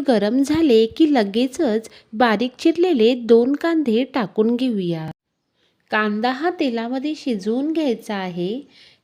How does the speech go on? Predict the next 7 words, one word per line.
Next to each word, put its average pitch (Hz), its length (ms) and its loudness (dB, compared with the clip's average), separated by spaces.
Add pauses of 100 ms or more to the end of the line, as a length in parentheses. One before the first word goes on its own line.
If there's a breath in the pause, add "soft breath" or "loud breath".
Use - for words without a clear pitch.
कांदा 247 360 -4
बारीक 214 380 -6 (120)
कापला 247 460 -6 (280 soft breath)
तर 320 80 0
तेलामध्ये 302 760 -2
लवकर 247 440 -2
शिजेल. 170 520 -8